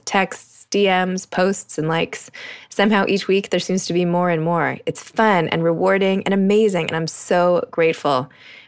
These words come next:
But it's a lot. Kyle is busy too. His production company, Morning Moon Productions, is now engaged in making music, movies, and T V shows.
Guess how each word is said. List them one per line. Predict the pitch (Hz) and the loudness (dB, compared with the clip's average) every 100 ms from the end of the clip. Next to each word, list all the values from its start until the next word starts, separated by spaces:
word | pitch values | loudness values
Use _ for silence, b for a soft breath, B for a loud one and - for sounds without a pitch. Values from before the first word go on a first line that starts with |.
| B | B
But | - | 0
it's | 151 - | 0 -2
a | 180 | 0
lot. | 156 - - - _ _ _ _ - | 2 2 0 -12 _ _ _ _ -6
Kyle | - 170 165 | 0 2 4
is | 156 | 2
busy | 160 156 151 | 0 0 0
too. | 160 143 120 170 | 2 2 0 -4
His | 165 156 | -6 -4
production | - 165 180 180 | 0 2 2 -2
company, | 160 147 151 156 | -2 -2 -2 -2
Morning | 165 151 151 151 | 0 -2 -2 -2
Moon | 147 | -4
Productions, | 151 143 - 180 247 240 | -2 -2 -2 -2 -2 -2
is | 185 | -2
now | 175 170 | -2 0
engaged | 175 170 165 165 | 0 0 0 -2
in | 160 | -4
making | 156 147 147 156 | -4 -4 -4 -2
music, | 190 254 247 233 226 - | 0 2 4 2 0 -2
movies, | 202 190 190 190 - | 0 2 2 0 0
and | 202 202 | -2 0
T | - | -2
V | 165 | -2
shows. | 147 - - - | -2 -4 -6 -10